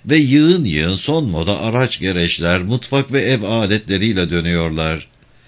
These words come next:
Her gün gerçekleşen kıyımların karşısında ise insanlar omuz silkiyorlar. "Herhalde bir şeyler yapmışlardır.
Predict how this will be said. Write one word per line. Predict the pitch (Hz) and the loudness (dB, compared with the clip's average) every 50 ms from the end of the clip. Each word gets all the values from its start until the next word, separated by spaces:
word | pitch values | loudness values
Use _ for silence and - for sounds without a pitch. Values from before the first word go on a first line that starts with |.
| - - - - - - - | -20 -20 -20 -20 -20 -16 -2
Her | - 131 165 202 | 2 4 4 4
gün | 190 170 180 185 180 170 | 4 2 2 2 2 2
gerçekleşen | 147 156 151 151 135 - 147 151 143 - 151 139 - 151 151 156 151 | 4 4 4 4 2 2 0 0 0 0 0 0 2 2 2 0 0
kıyımların | 135 - 139 139 135 127 120 123 131 131 143 135 | 0 2 2 2 2 2 0 0 0 0 0 0
karşısında | - 127 120 120 113 - 120 117 110 107 135 | 0 0 0 0 0 0 -2 -2 -2 0 0
ise | 139 98 80 76 98 107 | 0 2 0 0 0 0
insanlar | 110 131 131 123 - 131 131 131 127 131 131 127 95 71 | 0 0 0 0 0 -2 -2 -2 0 0 -2 -2 -2 -2
omuz | 113 117 107 120 127 120 - - | -2 0 0 2 2 0 0 0
silkiyorlar. | - 104 98 87 85 95 90 87 85 85 85 80 82 80 80 80 - - _ _ _ _ _ _ - _ _ | 0 0 -2 -2 -2 -2 0 0 0 0 0 0 -2 -2 -2 -4 -6 -12 _ _ _ _ _ _ -20 _ _
"Herhalde | 131 147 123 92 82 80 78 98 113 | -2 -2 0 0 -2 -2 -2 -2 0
bir | 117 113 | 2 2
şeyler | - 156 151 147 156 165 170 | 2 2 2 0 0 2 2
yapmışlardır. | 185 190 185 - 135 196 175 - 117 135 127 110 101 90 90 101 107 101 - | 2 0 0 -2 -2 -2 -2 0 0 0 0 0 0 0 0 0 0 -2 -4